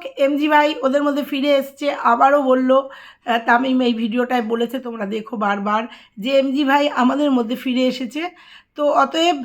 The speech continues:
এমজি ভালো হয়ে গেছে। এবার তারপরেও তো কিছু খরচা আছে, তার জন্য ওরা একটা নাম্বার দিয়েছে, কালকেও তোমরা দেখেছো, Google Pay, PhonePe নাম্বার দিয়েছে রোহানে। তোমরা এখনও বলছি, আমাকে অনেকে,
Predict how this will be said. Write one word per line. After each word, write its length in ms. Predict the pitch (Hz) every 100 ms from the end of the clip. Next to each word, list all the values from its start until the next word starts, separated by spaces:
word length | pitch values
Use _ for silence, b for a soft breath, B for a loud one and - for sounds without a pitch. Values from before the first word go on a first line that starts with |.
| 208 B -
এমজি 320 | 269 285 285
ভালো 300 | 254 247 277
হয়ে 180 | 277 262
গেছে। 260 | 262 262 277
এবার 160 | 254
তারপরেও 460 | 254 240 240 262 269
তো 120 | 277
কিছু 200 | 262 277
খরচা 380 | - 240 233 269
আছে, 180 | 269 262
তার 220 | 214 202
জন্য 220 | 226 247
ওরা 320 | 240 226 226
একটা 380 | 220 226 226 220 B B 220
নাম্বার 400 | 226 247 277 233
দিয়েছে, 280 | 254 247 285
কালকেও 360 | 254 233 240
তোমরা 280 | 226 233 226
দেখেছো, 360 | 226 226 247 254
Google 340 | 220 220 214
Pay, 100 | 240
PhonePe 480 | 233 214 214 226 220 B B B 226
নাম্বার 360 | 226 214 233
দিয়েছে 280 | 226 226 247
রোহানে। 400 | 240 214 214 240
তোমরা 300 | 247 214 214
এখনও 460 | 277 226 - 247 240
বলছি, 340 | 233 214 262
আমাকে 280 | 214 220 240
অনেকে, 720 | 220 233 269 302 330 320 311